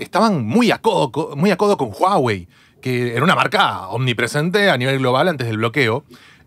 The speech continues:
y que en los estantes de, de, de las calles de, de Nairobi veía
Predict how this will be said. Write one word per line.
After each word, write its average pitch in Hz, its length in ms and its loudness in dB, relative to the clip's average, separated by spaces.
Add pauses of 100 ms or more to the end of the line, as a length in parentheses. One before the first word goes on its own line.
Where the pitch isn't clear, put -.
y 156 240 -2
que 135 500 0
en 139 140 2
los 135 160 0
estantes 180 540 -2
de, 117 300 -2
de, 110 220 -4
de 117 120 0
las 113 140 -4
calles 180 420 2
de, 107 220 0
de 107 140 -2
Nairobi 139 400 4
veía 143 380 4